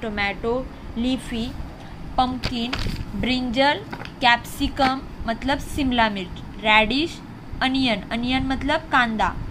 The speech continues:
potato batata, ladies finger मतलब भिंडी और cauliflower मतलब गोभी, ठीक है।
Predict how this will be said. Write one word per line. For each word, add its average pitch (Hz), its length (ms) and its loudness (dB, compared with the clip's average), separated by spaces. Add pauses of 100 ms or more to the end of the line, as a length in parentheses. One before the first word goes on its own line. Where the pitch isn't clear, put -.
(360)
potato 247 600 4
batata, 220 680 2 (180)
ladies 233 420 2
finger 254 520 0
मतलब 262 480 2 (1080)
भिंडी 240 460 4 (140)
और 226 120 0
cauliflower 226 680 2
मतलब 240 380 -4
गोभी, 220 340 -2 (380)
ठीक 240 200 -6
है। - 280 -4